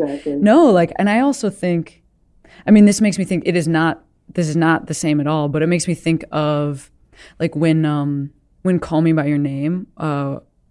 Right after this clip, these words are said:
Speaker 2: was,
Speaker 1: Mm-hmm.
Speaker 2: actually, no. It was Call You By,
Speaker 1: No,
Speaker 2: Call Me By Your
Speaker 1: Moonlight.
Speaker 2: Name, and I was gonna say it was also Moonlight. I saw, I saw both
Speaker 1: Mm-hmm.
Speaker 2: times. I saw both
Speaker 1: Mm-hmm.
Speaker 2: times when both of those, um, movies were nominated,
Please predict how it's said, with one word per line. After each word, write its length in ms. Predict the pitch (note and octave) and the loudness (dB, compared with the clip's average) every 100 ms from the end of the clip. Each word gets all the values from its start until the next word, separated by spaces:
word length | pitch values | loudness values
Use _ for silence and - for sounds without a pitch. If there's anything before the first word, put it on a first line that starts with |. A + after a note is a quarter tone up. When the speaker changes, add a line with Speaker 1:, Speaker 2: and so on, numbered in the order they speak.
| _ _ | _ _
Speaker 2:
was, 500 | D#3 D3+ C#3+ C#3+ C#3 | -4 -2 -2 -4 -6
Speaker 1:
Mm-hmm. 120 | E3 | -6
Speaker 2:
actually, 300 | B3+ D4+ E4+ | -4 -2 0
no. 540 | A#3 G3+ B3 G3+ D3 - _ _ _ - - | 2 2 2 0 -4 -8 _ _ _ -20 -2
It 40 | |
was 120 | B3 | -2
Call 140 | - E4 | 2 0
You 60 | |
By, 120 | D#4+ D4+ | 4 4
Speaker 1:
No, 180 | A3 | 4
Speaker 2:
Call 100 | F#3+ | 4
Me 60 | C4+ | 6
By 100 | - | 6
Your 60 | C#4 | 8
Speaker 1:
Moonlight. 140 | C#4 C#4 | 8 6
Speaker 2:
Name, 160 | - - | 4 2
and 140 | A#3+ B3+ | 4 6
I 60 | A#3+ | 6
was 140 | B3+ | 6
gonna 80 | B3+ | 4
say 140 | C#4 | 4
it 40 | B3 | 4
was 100 | G#3+ | 4
also 360 | - C4+ - G#3 | 4 4 4 2
Moonlight. 460 | E3+ E3+ D3+ D#3 | 4 2 2 0
I 80 | - | -2
saw, 240 | A3+ C#4+ - | -2 -2 -2
I 40 | A#3+ | 0
saw 200 | B3+ A3 | 2 2
both 280 | F3+ A#3 G3 | 4 4 4
Speaker 1:
Mm-hmm. 80 | C#4 | 2
Speaker 2:
times. 360 | G3+ F3 - - _ - - - | 2 0 -4 -14 _ -20 -20 -4
I 80 | G#3+ | -2
saw 260 | B3 A3+ | 2 4
both 260 | F3+ G3+ F#3 | 4 4 4
Speaker 1:
Mm-hmm. 120 | D#3 | 2
Speaker 2:
times 360 | A3+ A3+ A#3+ - | 0 0 0 -2
when 160 | F3+ | -2
both 240 | D#3 E3+ G3 | 2 2 2
of 140 | A3 | 2
those, 500 | A3 A3 G#3+ G3+ - - _ _ _ _ | 4 4 4 0 -6 -16 _ _ _ _
um, 540 | F3+ F3+ E3+ E3 E3+ - | 0 2 4 2 -2 -2
movies 340 | F#3+ G3 G#3 E3+ | 2 4 2 2
were 80 | F3+ | 0
nominated, 640 | E3 E3 F#3 G3 G3 F#3 | 2 2 2 2 2 0